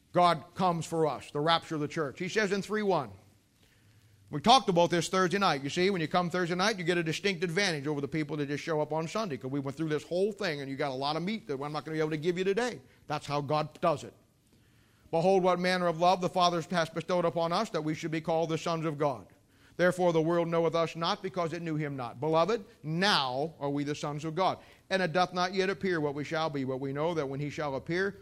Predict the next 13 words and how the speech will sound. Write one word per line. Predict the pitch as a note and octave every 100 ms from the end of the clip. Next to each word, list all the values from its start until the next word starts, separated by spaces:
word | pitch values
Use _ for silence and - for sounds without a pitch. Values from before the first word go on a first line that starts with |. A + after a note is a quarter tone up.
| -
we | C3+
shall | B2 B2+
be | C3
like | C#3 D#3+
him, | E3+ E3+
for | D#3 B2
we | A#2+
shall | B2+ A#2+
see | D#3+ D3+
him | D3 C#3+
as | D3 C#3+
he | C#3+ D3
is. | C3